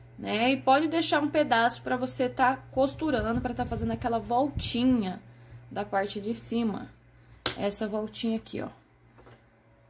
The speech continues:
Corta um pedacinho de linha, tá? E vou fazer o meu e volto. Prontinho, meninas, ó.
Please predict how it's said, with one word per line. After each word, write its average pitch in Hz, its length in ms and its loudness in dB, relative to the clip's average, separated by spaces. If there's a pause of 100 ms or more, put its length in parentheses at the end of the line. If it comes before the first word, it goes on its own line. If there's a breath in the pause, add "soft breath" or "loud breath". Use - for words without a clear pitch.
(180)
Corta 202 280 -4
um - 20 -8
pedacinho 214 480 -2
de 196 140 -2
linha, 208 460 0 (720)
tá? 208 280 0 (880 loud breath)
E 214 80 -4
vou 208 140 0
fazer 214 220 0
o 214 40 2
meu 208 200 4
e 254 80 4
volto. - 380 0 (280)
Prontinho, 226 400 -2
meninas, 196 460 -4
ó. 208 180 6